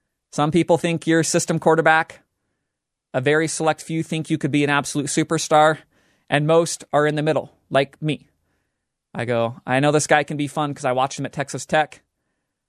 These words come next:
What that means in the N F L, we're gonna find out in the twenty eighteen season. Um, and what ensues is an offensive explosion. Starting week one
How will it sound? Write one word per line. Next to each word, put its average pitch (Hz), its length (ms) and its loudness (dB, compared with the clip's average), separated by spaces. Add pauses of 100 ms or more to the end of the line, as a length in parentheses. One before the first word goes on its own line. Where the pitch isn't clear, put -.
(440)
What 160 300 2
that 160 220 0
means 151 640 -6
in 143 120 -4
the 135 120 -4
N 131 100 -4
F 131 180 -8
L, 147 320 0 (760)
we're 120 120 -4
gonna 127 160 -4
find 135 240 0
out 156 200 0 (180)
in 117 60 -8
the 120 80 -6
twenty 123 240 -4
eighteen 135 260 -6
season. - 320 -6 (1200)
Um, 113 540 -2
and 123 460 2
what 139 180 4
ensues 143 460 -4
is 117 360 -6
an 120 220 -8
offensive 131 580 -4
explosion. - 640 -6 (440)
Starting 143 360 2
week 147 180 -2
one 147 300 -2